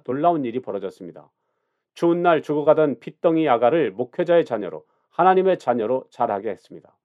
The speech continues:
미혼모로 지탄받으며 삶을 어렵게 살았었을 한 여인으로 하여금 늘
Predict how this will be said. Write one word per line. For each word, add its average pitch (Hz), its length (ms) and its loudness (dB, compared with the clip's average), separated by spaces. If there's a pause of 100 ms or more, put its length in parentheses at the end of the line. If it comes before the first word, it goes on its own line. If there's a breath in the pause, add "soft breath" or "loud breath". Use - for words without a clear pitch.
(120)
미혼모로 175 580 2
지탄받으며 139 720 -2
삶을 135 420 -6
어렵게 151 680 0
살았었을 156 840 -2 (260)
한 147 280 -4
여인으로 123 400 -2
하여금 117 360 -2 (340)
늘 175 420 0